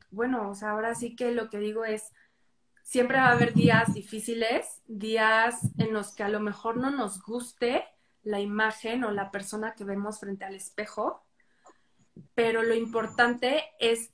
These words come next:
empezar por algo que se llama el respeto, y es un valor que debe predominar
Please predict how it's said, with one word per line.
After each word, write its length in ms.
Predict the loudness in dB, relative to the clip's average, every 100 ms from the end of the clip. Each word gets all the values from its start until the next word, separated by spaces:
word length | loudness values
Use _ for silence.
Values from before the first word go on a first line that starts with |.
| -4
empezar 600 | -2 -2 -4 -2 -4 -2
por 180 | -2 0
algo 280 | 0 -2
que 80 | -4
se 100 | -6
llama 200 | -4 -4
el 60 | -6
respeto, 540 | -8 -10 -10 -10 -10 -4
y 100 | -4
es 160 | -2
un 160 | 0 4
valor 480 | 4 6 6 4 0 _ _ _ _ _ _ _ 0
que 320 | 2 2 0
debe 240 | 0 0
predominar 840 | 0 0 2 2 2 4 4 4